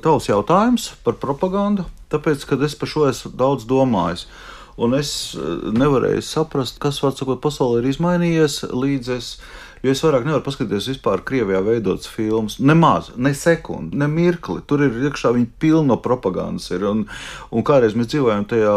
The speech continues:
laikmetā, un mums šķita, ka tur tā kā, nu, tā kā pieredze jau kaut kā, bet kopš tu esi padzīvojis brīvā zemē, brīvā valstī, tu uzreiz sajūti. Ko es to gribēju pateikt? Es rūpīgi skatījos, um, tā kā man tagad jātaisa spiegu trilleris, jā, man,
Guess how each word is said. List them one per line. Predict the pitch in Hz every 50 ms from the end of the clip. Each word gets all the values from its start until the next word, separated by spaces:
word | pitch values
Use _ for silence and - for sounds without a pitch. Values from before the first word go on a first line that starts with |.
| 101 98 101
laikmetā, | 110 135 180 190 - 196 170 151 - 147 139 131
un | 131
mums | 139 139 135
šķita, | - - - - 180 175 - - 151
ka | 151 - 156 143 - - - - - - - -
tur | - 185 185
tā | - - 170
kā, | - - 180 175 170
nu, | 208 247 269
tā | - 330 -
kā | - 311
pieredze | - - 339 339 330 226 107 95 87 87 -
jau | 98 92 92
kaut | 92 - 113 98 90
kā, | - 123 107 95
bet | 95 107 101 -
kopš | - 147 - -
tu | - 131
esi | 117 -
padzīvojis | - 170 151 123 117 110 107 104 104 -
brīvā | 110 127 143 143 135 110 95 98
zemē, | 113 160 180 170 139 110
brīvā | 98 117 120 110 104 104
valstī, | 104 131 160 185 190 - - 127 117 -
tu | - 143 127
uzreiz | 123 127 131 143 143 135 - - - -
sajūti. | - - 127 117 98 82 67 - - - - - -
Ko | - - 226
es | 180 -
to | - 156 147
gribēju | 135 123 117 98 -
pateikt? | - 92 - - 85 82 - - - - - - - - - - - - -
Es | 113 - -
rūpīgi | 151 202 220 - 165 131 117 107 - - - -
skatījos, | - - - 175 185 - 190 156 131 117 107 101 - - - -
um, | - - 113 107 87 82
tā | - 131 117
kā | 110 104 101
man | 110 120 117
tagad | - 104 98 95 95
jātaisa | 110 110 - - 92 87 - - 92
spiegu | - - - 131 110 98 - -
trilleris, | 95 - 107 104 104 104 113 143 175 208 240 220 - - -
jā, | 123 135 156 180 180 147
man, | 120 120 117